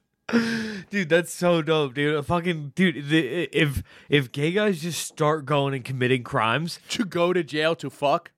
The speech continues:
Speaker 1: and it's like, yo, they are just like, "I'm gonna be rewarded with fucking supple young boys."
Speaker 2: Dude, have you ever seen, um,
Speaker 1: Like, I have the backing of an actual fucking gang.
Speaker 2: have you, have you ever seen the video of the dude who's, it, it's a super famous video, but I feel like maybe there's a chance you haven't seen it,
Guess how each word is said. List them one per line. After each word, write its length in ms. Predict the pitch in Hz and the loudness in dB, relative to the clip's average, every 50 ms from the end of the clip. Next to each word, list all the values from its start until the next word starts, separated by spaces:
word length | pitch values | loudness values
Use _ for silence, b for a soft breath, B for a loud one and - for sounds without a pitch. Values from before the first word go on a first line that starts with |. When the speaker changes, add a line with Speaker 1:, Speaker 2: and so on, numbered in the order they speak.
| _ _ - | _ _ -2
Speaker 1:
and 160 | 147 147 151 | 0 2 2
it's 160 | 151 135 - | 2 0 0
like, 160 | 160 151 135 | -2 0 2
yo, 180 | 151 151 131 117 | 2 0 0 0
they 240 | 113 120 135 147 151 | -2 0 2 2 2
are 100 | 151 143 | 2 2
just 220 | 131 139 135 127 | 0 -4 -4 -2
like, 120 | 147 135 123 | -2 0 0
"I'm 180 | 135 160 170 | 0 0 2
gonna 160 | 175 170 151 | 2 2 2
be 160 | 143 143 143 139 | 4 4 2 2
rewarded 760 | 120 123 120 117 127 143 156 170 180 190 214 220 202 165 | 2 -2 -2 0 2 2 4 4 4 2 2 2 0 0
with 160 | 131 131 123 - | 0 -2 0 0
fucking 300 | 147 147 135 117 123 120 | 0 0 0 -2 -4 -6
supple 460 | 110 - - - 160 151 151 185 180 165 | -8 -6 -2 -2 0 0 0 0 0 0
young 260 | 165 165 175 165 151 | 0 0 0 0 0
boys." 400 | 143 135 127 113 107 107 101 - | 0 2 2 2 0 -2 -4 -4
Speaker 2:
Dude, 200 | - 214 220 214 | -2 -2 0 0
have 180 | 170 165 175 | 0 -2 0
you 80 | 220 269 | 0 0
ever 140 | 302 302 254 | 0 -2 -2
seen, 500 | - - - 214 202 202 202 196 196 202 - | -4 -4 -2 -2 0 0 0 0 -2 -4 -4
um, 420 | 139 139 135 135 131 131 131 127 123 | -2 0 2 2 2 0 -2 -2 -4
Speaker 1:
Like, 140 | 123 131 123 | -2 0 2
I 120 | 143 160 | 2 2
have 120 | 156 139 | 2 0
the 100 | 131 147 | 0 -2
backing 540 | 139 120 - 147 151 160 156 - 190 190 185 | -2 0 0 0 0 0 2 2 0 2 2
of 140 | 165 147 139 | 2 2 2
an 80 | 131 123 | 2 2
actual 420 | 127 139 147 - - 175 165 160 | 2 2 0 -2 0 0 0 0
fucking 440 | 139 - 175 175 - 185 175 160 139 | 2 2 2 2 2 0 -4 -2 0
gang. 440 | 147 147 139 127 113 110 117 143 135 | 0 2 2 2 0 -2 -4 -6 -4
Speaker 2:
have 140 | 151 165 165 | -4 -2 0
you, 200 | 190 214 240 - - - | 0 0 -2 -4 -6 -8
have 160 | 143 151 160 | -6 0 2
you 40 | 208 | 4
ever 100 | 226 233 | 4 2
seen 260 | - - - 190 180 | 0 -2 0 0 0
the 80 | 180 170 | 0 0
video 480 | 143 135 147 143 147 143 139 139 131 117 | -2 -2 -2 -2 0 2 2 2 2 2
of 160 | 123 120 117 | 0 -2 -2
the 100 | 120 117 | -4 -6
dude 380 | 104 98 117 113 117 117 117 | -4 -2 0 2 2 2 2
who's, 320 | 113 120 113 107 95 - - _ _ _ _ - - - - | 0 -2 -4 -4 -6 -8 -16 _ _ _ _ -16 -16 -10 -8
it, 160 | - 147 131 | -6 -6 -4
it's 200 | 120 156 165 143 | -2 -2 0 0
a 60 | 170 151 | 0 0
super 300 | - - 196 175 151 139 | 0 0 0 0 0 -2
famous 360 | - - 147 135 127 123 104 | 0 0 0 0 0 0 -2
video, 320 | 104 120 127 123 117 113 98 | -2 0 2 2 2 2 0
but 100 | 110 113 | 0 -4
I 60 | 113 | -2
feel 160 | - 147 131 | 0 0 0
like 80 | 123 113 | 0 2
maybe 300 | 120 120 123 120 120 110 | 0 0 0 0 0 0
there's 160 | 117 113 110 | -2 -2 -4
a 40 | 101 | -6
chance 320 | - - 113 107 - - | -6 -6 -6 -6 -4 -2
you 100 | 113 110 | 0 0
haven't 200 | 104 98 98 - | 0 -2 -4 -6
seen 240 | - - 110 107 104 | -8 -6 -6 -6 -8
it, 140 | 98 98 | -8 -12